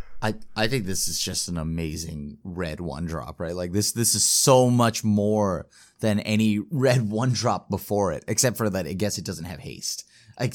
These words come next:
but dash gives it that, so yeah, th-, this is an absolutely <laughs> wild card.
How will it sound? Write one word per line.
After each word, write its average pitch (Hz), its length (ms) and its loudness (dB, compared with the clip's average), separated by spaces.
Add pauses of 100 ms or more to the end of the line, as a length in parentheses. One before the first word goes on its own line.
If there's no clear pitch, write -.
but 113 200 2
dash 120 440 2
gives 104 260 -4
it - 140 -12
that, 196 340 -2
so 95 460 0 (380)
yeah, 120 220 0
th-, 135 240 2
this 160 240 6
is 131 120 0
an 127 80 -2
absolutely 110 680 0
<laughs> - 0 -
wild 95 800 0
card. 73 360 -6